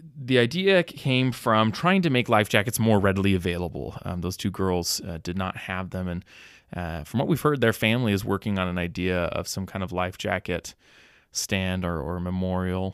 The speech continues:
to them, um, I think at the Knolls, the area over on the west side of Utah Lake, or where they, they launched from. The Utah Lake Commission wants to implement a life jacket loaner program at multiple access points at Utah Lake. Not to be confused with the Utah State Parks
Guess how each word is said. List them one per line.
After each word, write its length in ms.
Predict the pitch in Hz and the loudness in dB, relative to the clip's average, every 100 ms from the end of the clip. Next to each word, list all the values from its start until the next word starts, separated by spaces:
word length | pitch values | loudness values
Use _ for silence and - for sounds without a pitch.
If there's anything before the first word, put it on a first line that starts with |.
| - | -8
to 180 | - 101 | -4 -2
them, 380 | 92 87 92 101 - | -2 -2 -4 -6 -8
um, 520 | 82 78 64 - - | -8 -8 -8 -10 -10
I 140 | - 90 | -10 -10
think 200 | - 90 | -8 -8
at 60 | |
the 80 | - | -6
Knolls, 460 | 90 90 90 87 - | -4 -4 -4 -6 -6
the 160 | 90 | -6
area 220 | 85 87 - | -6 -8 -8
over 160 | 90 92 | -6 -6
on 60 | |
the 40 | 87 | -6
west 240 | 90 - | -6 -6
side 160 | 87 87 | -8 -8
of 60 | |
Utah 300 | 87 - 87 | -10 -10 -8
Lake, 260 | 87 87 90 | -6 -6 -2
or 100 | 98 | 2
where 120 | 98 | 2
they, 120 | 98 | 2
they 120 | 98 | -2
launched 340 | 92 90 87 - | -2 -2 -4 -6
from. 300 | - 87 95 _ _ _ _ - | -8 -8 -10 _ _ _ _ -4
The 140 | 107 | 4
Utah 260 | 143 160 147 | 4 6 4
Lake 160 | 139 | 4
Commission 560 | 117 110 104 - 98 98 - | 2 0 2 2 2 0 -4
wants 480 | - 120 117 143 135 | -10 2 4 4 2
to 120 | - | 0
implement 680 | 113 107 - 101 95 95 - | 2 2 4 4 4 2 -2
a 240 | 98 95 95 | -4 -2 0
life 300 | 95 104 104 | 2 2 2
jacket 320 | 107 98 107 | 0 0 -2
loaner 420 | 95 92 98 117 | 0 2 2 0
program 600 | - 113 117 117 117 117 - | 0 0 0 0 0 -2 -2
at 160 | 92 | -2
multiple 400 | 90 185 - 92 | -2 -2 -2 -2
access 320 | 85 - - | -2 -6 -10
points 260 | - 82 - | -6 -6 -6
at 60 | - | -8
Utah 300 | - 78 - | -6 -6 -6
Lake. 260 | - - - - 143 | -8 -12 -20 -10 0
Not 260 | 135 175 | 4 4
to 40 | 156 | 4
be 100 | 151 | 2
confused 420 | 139 123 120 110 | 4 4 4 6
with 220 | 101 104 | 4 4
the 120 | 101 | 4
Utah 400 | 101 113 - 107 | 4 4 4 0
State 420 | 98 - 95 - - | 0 0 -2 -2 -4
Parks 640 | - 127 - - - | -2 -2 -4 -6 -6